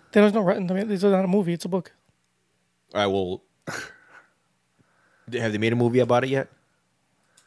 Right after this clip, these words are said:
Speaker 1: Uh, no.
Speaker 2: All right, h-, when they do, let me know what the Rotten Tomatoes says.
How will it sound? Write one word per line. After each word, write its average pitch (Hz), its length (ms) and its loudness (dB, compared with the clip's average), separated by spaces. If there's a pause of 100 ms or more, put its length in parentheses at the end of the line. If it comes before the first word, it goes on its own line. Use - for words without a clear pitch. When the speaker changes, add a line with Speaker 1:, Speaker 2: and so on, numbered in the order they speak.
(140)
Speaker 1:
Uh, 190 260 6
no. 185 280 2 (440)
Speaker 2:
All 95 80 -6
right, 90 180 -6
h-, 95 80 -12 (120)
when 104 140 -6
they 101 100 -4
do, 120 220 0
let 104 180 -2
me 104 60 -8
know 101 80 -6
what 98 180 -6
the 90 80 -8
Rotten 82 200 -6
Tomatoes 85 560 -14 (200)
says. - 420 -20